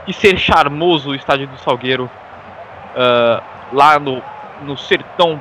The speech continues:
pernambucano. A bola fica aqui na direita com o Salgueiro. Sai jogando o número dois, Marcos Tamandaré.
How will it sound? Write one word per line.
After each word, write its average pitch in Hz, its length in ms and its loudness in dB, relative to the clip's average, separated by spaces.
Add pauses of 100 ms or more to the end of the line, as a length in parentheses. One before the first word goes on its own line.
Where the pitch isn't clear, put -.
(140)
pernambucano. 135 800 -2 (1300)
A 135 80 -6
bola 135 220 4
fica - 180 -8
aqui 147 140 -12
na 151 60 -4
direita 139 360 -4
com 151 220 -6
o 143 40 -10
Salgueiro. 127 400 2
Sai 143 140 -2
jogando 147 360 -2
o 147 40 -6
número 151 220 -4
dois, 147 380 0
Marcos 147 320 0
Tamandaré. 143 520 2